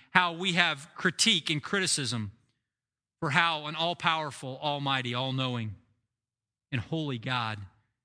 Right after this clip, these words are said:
is ruling the universe? We can't even pick the color of our neighbor's closet. And yet somehow we want to sit in judgment over the God of the universe about what he does.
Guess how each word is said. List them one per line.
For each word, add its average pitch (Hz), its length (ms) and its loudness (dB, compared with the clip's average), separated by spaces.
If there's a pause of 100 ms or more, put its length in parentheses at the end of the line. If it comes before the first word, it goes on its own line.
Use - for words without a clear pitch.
(520)
is 117 100 -4
ruling 123 300 -2
the 113 40 -2
universe? 113 540 -4 (880)
We 214 120 0
can't 220 220 4
even 160 160 -2
pick 170 200 -2 (220)
the 139 60 -4
color 208 540 -2
of 143 100 -4
our 135 120 -2
neighbor's 156 340 -2
closet. 226 460 -6 (1300)
And 156 100 2
yet 151 120 0
somehow 160 500 2
we 139 140 -2
want 156 320 -4
to 131 80 -2
sit 135 200 2
in 123 140 0
judgment 117 500 -2
over 120 160 -4
the 113 120 -4
God 123 260 0
of 113 80 -8
the 110 60 -6
universe 117 500 -2
about 117 260 -4
what 123 140 -6
he 117 80 -6
does. 113 400 -10